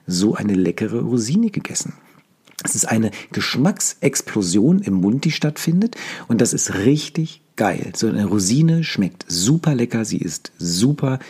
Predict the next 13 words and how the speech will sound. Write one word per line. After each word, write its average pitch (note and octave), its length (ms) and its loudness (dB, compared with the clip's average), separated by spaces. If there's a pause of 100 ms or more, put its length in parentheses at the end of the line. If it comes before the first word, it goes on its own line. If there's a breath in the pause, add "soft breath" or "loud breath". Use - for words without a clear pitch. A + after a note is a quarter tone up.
(100)
süß F#2+ 420 4
und - 180 -8
es G2 120 0
ist - 160 -4
total G2 360 -2
befriedigend. - 680 -6 (480 loud breath)
Und G2 100 2
wenn F#2+ 80 2
man F2+ 100 0
den E2 140 -2
gleichen G#2 380 4
Spaß - 380 0
macht - 320 -4